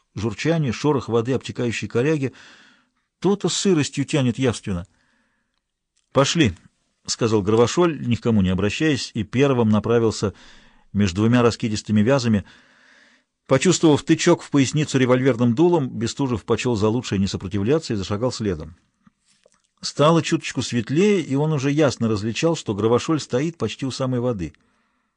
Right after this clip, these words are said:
Прекрасный голубой Дунай сейчас не был ни прекрасным, ни голубым. Полоса тёмной воды, покрытая предрассветным туманом, издававшая странные звуки,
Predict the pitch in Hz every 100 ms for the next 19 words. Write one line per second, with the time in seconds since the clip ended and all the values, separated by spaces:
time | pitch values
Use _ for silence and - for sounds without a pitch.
0 | _ _ _ _ _ _ 95 98 120 151
1 | 143 131 123 104 117 117 123 107 110 135
2 | 143 107 120 120 117 98 92 95 95 104
3 | 117 104 110 110 120 127 160 160 - _
4 | _ _ _ _ _ _ _ 139 175 175
5 | 190 - 165 143 131 131 147 185 127 131
6 | 139 135 113 113 117 113 127 120 110 117
7 | 123 151 135 123 _ _ 110 92 110 123
8 | - 107 - 135 165 120 98 92 82 98
9 | 165 - 151